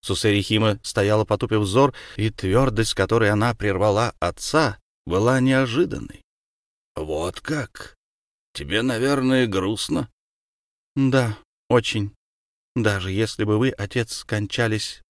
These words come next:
мне не было бы так грустно». Сусаноо изменился в лице и злобно взглянул на дочь. Но почему-то он не смог наказать её за дерзость.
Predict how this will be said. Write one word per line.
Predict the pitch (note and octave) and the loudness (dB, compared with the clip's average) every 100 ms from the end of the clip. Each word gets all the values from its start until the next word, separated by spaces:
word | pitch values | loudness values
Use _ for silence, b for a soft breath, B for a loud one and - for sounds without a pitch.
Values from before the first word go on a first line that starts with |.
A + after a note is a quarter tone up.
| - | -6
мне | G#2+ B2 | -2 0
не | A#2+ A#2 | 2 0
было | F#2 G#2 G2+ | -2 -4 -4
бы | G#2+ | -4
так | - G#2+ G#2+ | -6 -6 -6
грустно». | G2+ G2 G#2 - A#2 - _ _ _ _ _ _ - | -4 -2 -2 -4 -8 -10 _ _ _ _ _ _ -12
Сусаноо | - D2+ D#2 E2+ E2+ G#2 A2+ | -8 -4 -2 0 2 4 4
изменился | A#2 A2 A2 G2+ G2+ G2+ - | 2 2 4 4 4 0 -2
в | G#2 | 0
лице | G#2+ - - E2 | -2 -4 -2 0
и | |
злобно | F2+ E2 E2+ F#2 | 0 0 0 0
взглянул | F#2 F#2+ F2+ F2 | -2 0 0 0
на | F#2 F#2 | 0 0
дочь. | D#2+ D#2 - - _ _ _ _ _ - | -2 -4 -6 -10 _ _ _ _ _ 4
Но | D3+ F#3+ - - | 4 4 -2 -10
почему-то | E3+ - D3 D3+ D3 - C#3 - | -8 -2 2 2 2 -2 -4 0
он | B2 A#2 | 0 2
не | A2+ | 0
смог | - G#2+ D3 - | -2 -2 -2 -4
наказать | D#2 - D2 E2+ F2+ | -8 -6 -4 -4 -4
её | D#2+ F2 E2 _ - | -2 -2 -4 _ -12
за | D#2+ E2 | -8 -6
дерзость. | C#2 D2 C#2+ A#1+ C#2+ - - | -6 -8 -10 -12 -12 -14 -16